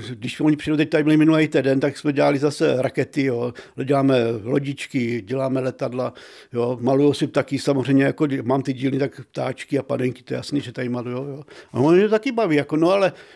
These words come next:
ještě jsou malinký, to je jako, já nevím, za těch šest, osm roku, ta doba jde tak rychle dopředu, že si vůbec o to bude jako zájem. A právě jsem rád, že jsem to udržel do té, té doby, protože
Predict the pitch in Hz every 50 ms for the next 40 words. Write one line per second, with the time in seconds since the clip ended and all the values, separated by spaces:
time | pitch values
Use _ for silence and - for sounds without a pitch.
0 | - _ _ - - - - 143 - 170 156 139 156 196 202 190 - 131 - 147
1 | 139 147 139 - 170 156 135 120 117 - - - - _ _ _ 117 123 127 127
2 | 135 151 151 135 123 117 113 113 120 120 107 113 120 120 - 147 131 - - -
3 | - 139 127 - - 151 139 - - 151 147 139 139 - - 151 151 147 - -
4 | _ _ _ _ - 117 107 110 123 110 135 127 120 131 117 147 135 117 110 123
5 | 101 - 151 131 117 110 - - 117 117 117 107 120 113 - - - - _ _
6 | _ _ _ - 110 - 131 117 117 123 120 - 127 - - 135 113 127 127 120
7 | 120 123 - 143 127 135 135 151 160 151 139 - 147 156 147 - - 185 156 -
8 | - - - - 127 127 135 135 143 147 147 165 165 165 165 165 147 156 147 165
9 | 170 156 147 - 170 165 160 196 180 156 165 143 120 131 - 156 131 - 143 147